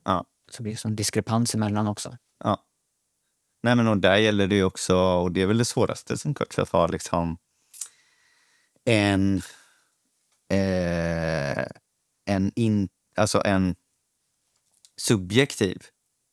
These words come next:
Speaker 1: eh, åsikt om föreställningen.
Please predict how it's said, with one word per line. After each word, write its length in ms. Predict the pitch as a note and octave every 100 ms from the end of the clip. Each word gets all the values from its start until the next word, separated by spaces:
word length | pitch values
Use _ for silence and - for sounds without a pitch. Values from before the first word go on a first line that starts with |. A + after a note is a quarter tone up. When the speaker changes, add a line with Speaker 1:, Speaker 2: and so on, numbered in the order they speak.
| _ _ _ _ _ -
Speaker 1:
eh, 360 | - - - - - - _ _ _ -
åsikt 580 | G2+ - - - - - _ _ _ _ _ _
om 140 | - F#2
föreställningen. 560 | F#2+ F#2+ - - -